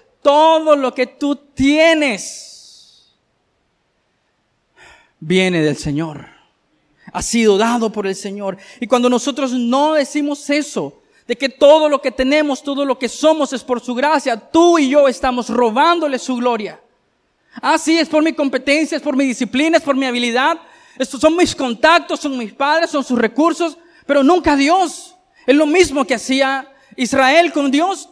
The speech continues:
Todo lo que Israel tenía provenía de la mano de Dios. E Israel decidió deshonrar a Dios con sus cosas y decirle a Baal, "Gracias a ti, Baal, por todo lo que tenemos",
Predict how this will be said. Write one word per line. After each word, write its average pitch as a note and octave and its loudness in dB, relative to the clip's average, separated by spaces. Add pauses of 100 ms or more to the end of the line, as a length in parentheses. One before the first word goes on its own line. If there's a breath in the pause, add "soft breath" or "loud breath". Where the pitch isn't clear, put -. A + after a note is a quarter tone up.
Todo F4 6
lo D4 0
que C#4+ -4
Israel B3+ 0
tenía D#4 0 (180 loud breath)
provenía B3 2
de C#4 2
la A#3+ 4
mano C#4+ 2
de D4 2
Dios. A3 2 (220 loud breath)
E A#3+ 2
Israel B3+ 2
decidió B3 0 (1120)
deshonrar B3 2
a C#4 4
Dios C#4 0
con C4 -2
sus B3 -6
cosas - -8 (340)
y F#3+ -6
decirle G3+ -2
a F#3 -4
Baal, F#3 -2
"Gracias G#3 -4
a F#3 -6
ti, G#3+ -4
Baal, E3 -2
por E3 -6
todo E3+ -4
lo D3+ -4
que D#3+ -8
tenemos", D3 -10